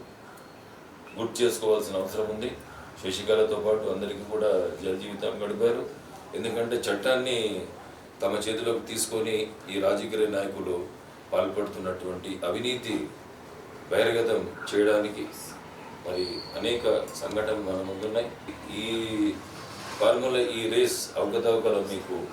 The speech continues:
నలభై ఐదు కోట్లే కనబడ్డా అది రేవంత్ రెడ్డి గారు ప్రకటించారు అసెంబ్లీలో. ఇది మేము మౌనంగా ఉంటే కనుక ఆరు వందల కోట్ల రూపాయలు ప్రభుత్వ ధనం, ఆ,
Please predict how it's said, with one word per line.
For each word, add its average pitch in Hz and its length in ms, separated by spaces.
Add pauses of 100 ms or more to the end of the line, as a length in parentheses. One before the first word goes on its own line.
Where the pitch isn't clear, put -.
(440)
నలభై 110 300
ఐదు 113 160
కోట్లే 117 520
కనబడ్డా 107 540 (800)
అది 131 160
రేవంత్ 139 400
రెడ్డి 135 220
గారు 127 220
ప్రకటించారు 107 1000
అసెంబ్లీలో. 104 600 (480)
ఇది 123 200
మేము 135 320 (580)
మౌనంగా 131 460
ఉంటే 117 320
కనుక 107 220
ఆరు 113 240
వందల 107 500 (460)
కోట్ల 123 220
రూపాయలు 117 540
ప్రభుత్వ 107 760
ధనం, 107 400 (1200)
ఆ, 87 60